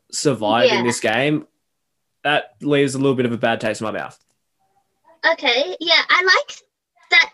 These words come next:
Speaker 2: they did put an idol in the reward. I think they should have put a, an advantage or something else, because I
Speaker 1: Yeah.
Speaker 2: feel like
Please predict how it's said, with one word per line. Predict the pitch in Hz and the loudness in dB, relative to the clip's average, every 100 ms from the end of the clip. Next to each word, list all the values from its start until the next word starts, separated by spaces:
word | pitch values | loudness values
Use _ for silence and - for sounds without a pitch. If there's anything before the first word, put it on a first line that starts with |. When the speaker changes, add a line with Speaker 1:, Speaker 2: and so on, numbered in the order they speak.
| - | -2
Speaker 2:
they | 320 302 | 0 0
did | 277 339 - | -2 -4 -2
put | - - _ _ | -2 -2 _ _
an | 294 285 262 277 - | 2 4 2 -4 -4
idol | 269 285 285 | 2 4 4
in | 269 277 | 2 2
the | 262 247 240 | 4 4 4
reward. | 247 233 214 226 - | 2 4 4 4 2
I | 285 285 | 0 2
think | 370 - | 0 0
they | 320 | 0
should | 330 302 | 0 0
have | 294 _ _ | 0 _ _
put | 349 294 - - | -2 -2 -2 0
a, | 254 254 247 - - | 4 4 4 -2 0
an | 269 | 2
advantage | 247 - 247 233 262 - 180 - - | 2 4 4 4 2 2 2 0 -2
or | 247 | 0
something | - 285 311 269 | 2 0 0 0
else, | 185 - - | -2 -6 -10
because | 262 277 - | -4 -2 0
I | |
Speaker 1:
Yeah. | 277 240 | 2 2
Speaker 2:
feel | 320 | 2
like | 294 | 0